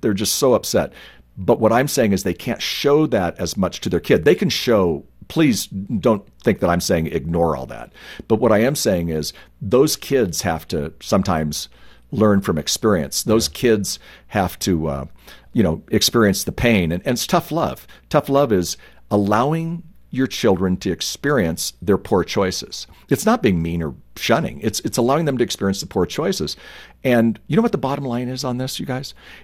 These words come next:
Speaker 1: They still ask the question, "Do you still love me?"
Speaker 2: Even
Speaker 1: They,
Speaker 2: if.
Speaker 1: Yes.
Speaker 2: Yeah.
Speaker 1: Even when they're violating, what they
Speaker 2: Yeah.
Speaker 1: want to know is, do their parents, do you still love me?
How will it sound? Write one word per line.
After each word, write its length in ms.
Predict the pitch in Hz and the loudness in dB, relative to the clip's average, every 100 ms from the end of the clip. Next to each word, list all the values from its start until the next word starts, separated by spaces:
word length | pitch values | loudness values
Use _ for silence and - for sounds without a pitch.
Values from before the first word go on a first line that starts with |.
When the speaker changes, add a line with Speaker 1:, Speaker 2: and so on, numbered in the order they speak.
| - - | -18 -2
Speaker 1:
They 200 | 104 135 | 2 2
still 260 | - 175 | 4 2
ask 160 | 165 - | 2 0
the 60 | |
question, 640 | - 113 98 - 73 69 - _ 92 | -2 0 0 -2 -6 -6 -10 _ -8
"Do 120 | 87 | 2
you 380 | 117 117 101 95 | 4 4 2 0
still 340 | 85 - 82 76 | -2 -4 -4 -4
love 280 | 67 65 | -6 -12
me?" 200 | 60 - - _ _ _ _ _ _ - | -18 -20 -20 _ _ _ _ _ _ 2
Speaker 2:
Even 280 | 147 117 123 | 4 6 6
Speaker 1:
They, 60 | |
Speaker 2:
if. 260 | 82 - - - | 4 -6 -16 -2
Speaker 1:
Yes. 420 | 101 98 - - | 0 0 0 -2
Speaker 2:
Yeah. 80 | 131 | 2
Speaker 1:
Even 160 | 143 165 | 4 4
when 100 | 160 | 4
they're 100 | 156 | 2
violating, 480 | 110 95 85 85 85 | 2 2 2 -2 -2
what 120 | 90 | 0
they 80 | 107 | 0
Speaker 2:
Yeah. 60 | |
Speaker 1:
want 260 | 98 127 143 | 2 0 0
to 80 | 156 | 0
know 260 | 104 82 85 | 0 0 -2
is, 140 | 90 | -6
do 120 | 101 | -2
their 100 | 85 | -4
parents, 400 | 76 107 104 - | -2 0 0 -2
do 100 | - - - - | -10 -12 -16 -6
you 100 | 80 | -4
still 240 | - 85 | -2 -4
love 180 | 65 - | -6 -10
me? 120 | - | -20